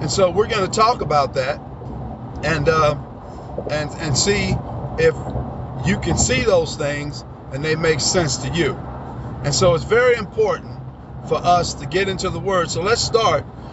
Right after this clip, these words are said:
Here you are, you got born again. And so now it's time for you to get into the word of God. The most important thing about this is that you get into the word of God and you begin to learn the God, learn the word of God.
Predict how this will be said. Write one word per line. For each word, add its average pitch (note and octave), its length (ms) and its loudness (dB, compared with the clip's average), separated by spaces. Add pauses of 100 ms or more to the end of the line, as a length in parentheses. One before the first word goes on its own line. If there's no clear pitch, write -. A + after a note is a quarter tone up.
(120)
Here A#3 120 4
you A#3 260 0
are, F#3 160 6
you F#3 120 -2
got F#3+ 280 0
born G3 260 0
again. F3 440 -4 (320)
And C#3+ 100 -4
so E3+ 180 4
now G3+ 380 4
it's G3+ 240 -2
time G3 360 2
for D#3 80 -8
you E3 420 -2 (360)
to D#3 100 -2
get F#3 200 2
into F3 200 0
the D#3+ 80 -4
word F3+ 280 2
of D#3 100 -4
God. E3 420 2
The D#3+ 60 -6
most G#3 300 0
important F#3 520 0
thing C#3+ 280 -2 (360)
about E3 400 4
this E3+ 220 -6
is C#3 160 -10
that E3 280 0 (600)
you G3 280 0
get A3 200 4
into G3+ 220 -6
the F3 80 -6
word F#3 320 -2
of E3+ 120 -8
God G3 360 2
and D#3+ 100 -4
you F#3 80 -4
begin F#3+ 360 0
to F3 100 -2
learn E3+ 280 2
the D3+ 80 -6
God, D3+ 460 2
learn E3+ 240 4
the D3+ 60 -4
word D#3 260 2
of C3+ 100 -8
God. F#3 300 2